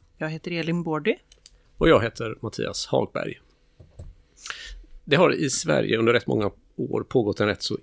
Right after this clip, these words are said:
Speaker 2: infekterad debatt om vi behöver en litteraturkanon, alltså en sorts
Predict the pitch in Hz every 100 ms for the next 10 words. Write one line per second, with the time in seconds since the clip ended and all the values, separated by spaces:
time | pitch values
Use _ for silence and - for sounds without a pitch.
0 | _ - 104 92 113 - - 156 95 110
1 | 110 - - - - - 98 95 98 104
2 | 92 87 - 87 - - - - 190 147
3 | - - - 190 175 - 87 107 113 98
4 | 120 - -